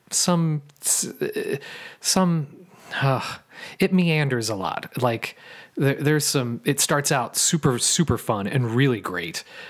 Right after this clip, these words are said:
um, with great voice acting by Michael Keaton and Owen Wilson. And, and it starts,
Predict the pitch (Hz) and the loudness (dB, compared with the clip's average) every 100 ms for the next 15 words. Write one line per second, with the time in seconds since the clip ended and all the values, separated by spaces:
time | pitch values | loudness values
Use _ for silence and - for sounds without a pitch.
0 | - - 135 123 120 120 120 - 135 143 | -18 -6 0 2 2 0 -2 0 2 2
1 | 127 117 - 110 98 98 87 90 - _ | 2 0 0 -2 -4 -8 -8 -12 -20 _
2 | _ - 117 107 101 101 131 139 139 - | _ -2 0 0 -4 -2 0 2 0 0
3 | 170 123 110 101 120 110 127 139 147 156 | -2 -2 -6 -4 -2 0 2 2 2 0
4 | - 107 90 - 131 120 113 107 - _ | -2 -6 -8 -6 -4 -2 -4 -6 -10 _
5 | _ _ _ _ _ _ - - 131 - | _ _ _ _ _ _ -8 -2 -2 0
6 | - - - 196 180 - | -2 0 2 2 0 -4